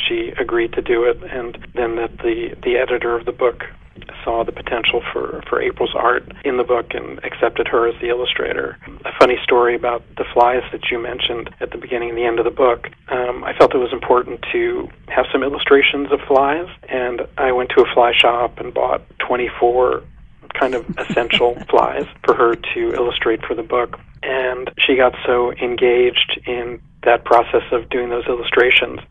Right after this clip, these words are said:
Speaker 1: that she went out and bought an additional sixty flies or so.
Speaker 2: Oh my goodness.
Speaker 1: And she just found them so fascinating and so beautiful.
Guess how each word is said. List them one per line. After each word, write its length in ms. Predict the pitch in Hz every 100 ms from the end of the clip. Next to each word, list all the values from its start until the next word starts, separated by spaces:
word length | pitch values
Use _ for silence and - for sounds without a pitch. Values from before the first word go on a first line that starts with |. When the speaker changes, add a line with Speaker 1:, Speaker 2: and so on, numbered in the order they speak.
| -
Speaker 1:
that 100 | 120 -
she 80 | 131
went 180 | 131 123
out 340 | 123 123 -
and 160 | 123 123
bought 320 | 120 117 113 -
an 120 | 120
additional 640 | 120 123 120 113 117 123 123 - - - -
sixty 600 | 117 - - 110 113 - - - -
flies 340 | 117 113 117 -
or 100 | - -
so. 300 | - - - -
Speaker 2:
Oh 140 | 156
my 140 | 147 131
goodness. 480 | - 127 117 117 120
Speaker 1:
And 260 | 120 123 - -
she 180 | 359 -
just 200 | - - - - - -
found 160 | 117
them 100 | 113 110
so 140 | 117 117
fascinating 600 | 120 113 120 120 120 120
and 80 | 117
so 120 | 117
beautiful. 500 | 113 120 123 131 123